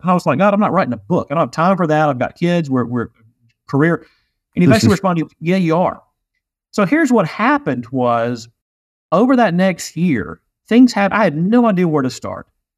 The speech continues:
Speaker 1: And he provided me with the people, the resources. It was amazing.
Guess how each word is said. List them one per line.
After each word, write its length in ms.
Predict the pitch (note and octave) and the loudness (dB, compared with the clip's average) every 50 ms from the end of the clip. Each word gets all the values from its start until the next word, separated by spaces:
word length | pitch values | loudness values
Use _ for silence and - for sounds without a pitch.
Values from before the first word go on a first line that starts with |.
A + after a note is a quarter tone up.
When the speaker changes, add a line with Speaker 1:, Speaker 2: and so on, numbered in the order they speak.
| _ _ - | _ _ -8
Speaker 1:
And 120 | - C#3+ | -4 0
he 80 | G3 A#3+ | 0 2
provided 360 | A#3 A3 F3+ F3 F3 E3+ E3+ | 2 2 2 2 2 2 2
me 80 | D#3+ D3+ | 2 0
with 120 | C3+ A#2+ | 0 0
the 60 | A#2 | -2
people, 420 | B2 - - A#3 A#3+ A#3 A3+ A3 G3+ | -4 -2 0 0 0 0 0 -2 -2
the 120 | C#3 - | -2 -2
resources. 640 | C3 C3 F3+ G#3 F#3+ - - F3 F3+ E3 - D#3 B2+ | 0 0 0 0 0 -2 -2 -2 -2 -2 -4 -6 -4
It 60 | D#3 | -2
was 140 | E3+ D#3+ C#3+ | -2 0 0
amazing. 880 | C#3 B2+ C3+ D3 E3 E3+ F#3+ G#3+ B3 B3 A3+ D#3 A#2+ A2 G2+ - _ | 0 0 0 -2 -2 0 2 2 4 4 2 2 -2 -8 -12 -14 _